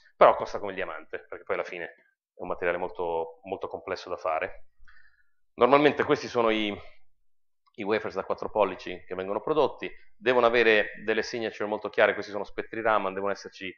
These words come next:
ehm, diciamo del, delle vibrazioni specifiche, e in particolare, mm, questo, diciamo, il, questa è la vibrazione proprio l-, propria del grafene, per cui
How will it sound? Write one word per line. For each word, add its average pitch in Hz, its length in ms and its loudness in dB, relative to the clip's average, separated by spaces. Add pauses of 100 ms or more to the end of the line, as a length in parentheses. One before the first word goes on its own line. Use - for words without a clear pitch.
(340)
ehm, 87 600 -10
diciamo 95 320 -6
del, 90 220 -6 (220)
delle 101 240 -4
vibrazioni 104 400 -4
specifiche, - 1000 -6
e 95 100 -6
in 92 80 -8
particolare, 101 840 2
mm, 87 240 -20 (440)
questo, 104 280 -4
diciamo, 92 300 -6
il, 87 80 -6 (880)
questa - 140 -8
è - 20 -4
la 92 80 -6
vibrazione 92 300 -8
proprio 90 280 -6
l-, 87 240 -10
propria 104 280 0
del 90 120 -8
grafene, 85 400 -6
per - 140 -8
cui 98 180 -8